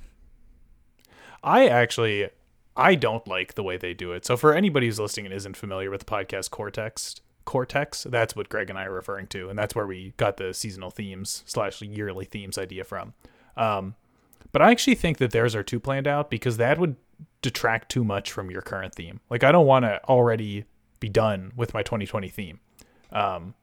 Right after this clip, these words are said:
I definitely have started shifting, but the amount of time it takes i-, for planning also should require some experimentation. And I'm not ready to start experimenting with a new theme until I'm done with the old theme. I mean,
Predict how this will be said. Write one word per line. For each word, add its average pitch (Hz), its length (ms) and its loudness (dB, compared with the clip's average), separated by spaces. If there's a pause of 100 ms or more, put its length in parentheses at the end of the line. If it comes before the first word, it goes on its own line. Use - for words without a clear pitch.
I 139 120 8
definitely 151 360 6
have 120 100 0
started 113 280 2
shifting, 98 420 -2 (480)
but 107 500 6 (300)
the 139 80 2
amount 165 220 8
of - 80 2
time 147 260 4
it - 80 -2
takes 104 380 -2 (720)
i-, 117 300 -6
for 123 140 0
planning 135 420 0
also 165 340 4
should 131 180 0
require 110 400 0
some 107 160 -8
experimentation. 104 840 -6 (440)
And 113 80 4
I'm 127 80 6
not 131 140 6
ready 135 200 10
to 110 60 0
start 110 200 0
experimenting 104 600 0
with 98 140 -6
a 110 60 -2
new 110 160 2
theme 87 400 -12 (500)
until 104 560 2 (120)
I'm 110 180 -2
done 120 280 4
with 92 100 -8
the 104 100 -6
old 90 200 -2
theme. 85 220 -12 (120)
I 110 60 -6
mean, 107 240 -4